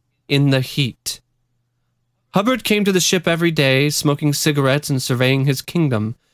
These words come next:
After dinner, he'd come in and join us on the well deck.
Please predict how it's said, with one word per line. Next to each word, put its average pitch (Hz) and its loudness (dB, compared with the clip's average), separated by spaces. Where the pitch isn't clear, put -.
After 156 0
dinner, 190 2
he'd 180 0
come 170 2
in 165 4
and 160 2
join 151 2
us 156 0
on 151 2
the 156 2
well 156 0
deck. 110 -6